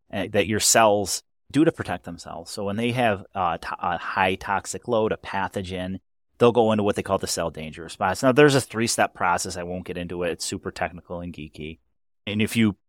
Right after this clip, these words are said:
PubMed it or Google it, you'll, you'll find cell danger response and a lot of different research on it. So it's been very well researched. But I like to explain it as within your cells, you have mitochondria. You have a lot of mitochondria per cell, around ten thousand,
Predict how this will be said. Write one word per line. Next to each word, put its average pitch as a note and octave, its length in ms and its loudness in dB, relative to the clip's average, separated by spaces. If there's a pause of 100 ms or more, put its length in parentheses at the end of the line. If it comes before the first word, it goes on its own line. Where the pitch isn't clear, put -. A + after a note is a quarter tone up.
(120)
PubMed F#2+ 380 4
it F#2+ 180 2
or F#2+ 160 -2
Google F2+ 340 -2
it, E2+ 160 -2
you'll, F#2 240 -4
you'll G2+ 140 0
find F2+ 260 -2
cell F#2 160 -2
danger E2+ 300 -10
response G2 360 -2
and C3 60 0
a C3 40 2
lot C3 160 6
of A2 60 2
different G#2+ 200 -4
research F2+ 380 -10
on E2 180 -8
it. E2+ 60 -10
So A#2 100 -10
it's A2+ 80 -8
been B2+ 220 0 (440)
very A2 320 2
well F#2 220 0
researched. E2+ 540 -8 (400)
But C#3+ 100 8
I G3+ 60 10
like A#3+ 160 8
to E3+ 80 4
explain A#2+ 340 0
it A2 140 0
as G2 220 -4 (280)
within D#3+ 240 2
your E3 100 4
cells, A#2+ 300 4
you G2+ 120 0
have F#2 100 0
mitochondria. F2+ 560 -4
You G2 60 -4
have G#2 120 -2
a F2 60 -6
lot F2+ 300 4
of F2+ 80 -4
mitochondria E2+ 580 -8
per E2 120 -14
cell, D#2+ 360 -4
around G2 280 0
ten G2+ 200 -6
thousand, F2+ 540 -6